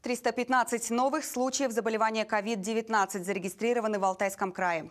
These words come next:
По данным оперативного штаба, выздоровело шестьдесят четыре пациента.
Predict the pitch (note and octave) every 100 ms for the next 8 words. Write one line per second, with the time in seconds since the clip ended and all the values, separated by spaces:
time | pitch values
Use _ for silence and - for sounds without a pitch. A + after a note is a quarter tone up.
0 | - - A#3+ C4 C4 A#3 A3 A#3 A3 D4+
1 | D4+ D#4 D4 - A3+ F#3+ F3 E3 A#3+ B3
2 | A3 G3+ G3+ F#3+ - G#3+ F#3 - C4 C4
3 | A#3 A3+ A3 G#3 - C4 A#3+ F3+